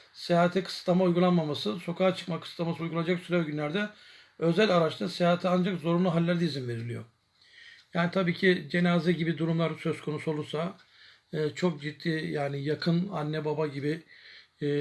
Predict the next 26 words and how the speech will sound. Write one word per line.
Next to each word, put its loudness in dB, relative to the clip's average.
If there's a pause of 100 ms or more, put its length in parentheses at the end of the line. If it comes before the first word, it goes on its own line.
(400)
ölümcül -2
bir -6
vaka -4
durumu -4
söz -6
konusu -8
olursa -6
bu 0
gibi -8
durumlarda, -4 (560)
e, -2
ya -2
da -2
işte, -4 (440)
e, -6 (800)
tabii -4
ki -2 (680)
ciddi, -2
e, 2
önem 2 (220)
arz 0
edecek -2
zorunlu 4
haller 2
oluşması -2
lazım. -2